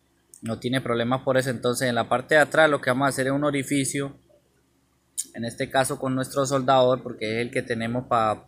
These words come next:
pa calentar cosas, porque ya no, ya no está soldando. Y le hacemos un nudo, muy importante hacer este nudo para que la persona que de pronto jale el cable, el cable llegue ahí hasta el límite. Encontrar un forrito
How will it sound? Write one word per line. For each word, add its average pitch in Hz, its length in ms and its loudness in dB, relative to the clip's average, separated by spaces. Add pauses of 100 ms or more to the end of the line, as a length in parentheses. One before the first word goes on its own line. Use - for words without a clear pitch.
pa 107 120 -6
calentar 113 460 -4
cosas, 139 260 -2
porque 113 260 -6
ya 113 180 0
no, 127 460 -4 (720)
ya 117 120 -4
no 127 60 -2
está 127 200 0
soldando. 135 640 0 (1300)
Y 170 240 0
le 175 120 6
hacemos 147 340 4
un 180 200 0
nudo, 175 300 2
muy 156 160 -2
importante 160 460 2
hacer 170 160 2
este 165 240 2
nudo 165 360 -2
para 139 220 4
que 135 100 -4
la 127 140 0
persona 131 460 -4
que 147 80 0
de 123 80 0
pronto 123 340 -4
jale 147 220 0
el 151 100 -6
cable, 151 480 4 (400)
el 117 140 -6
cable 131 280 4
llegue 143 240 2
ahí 147 200 4
hasta 143 220 2
el 151 100 0
límite. 117 500 -4 (680)
Encontrar 131 500 0
un 151 140 -4
forrito 160 720 -2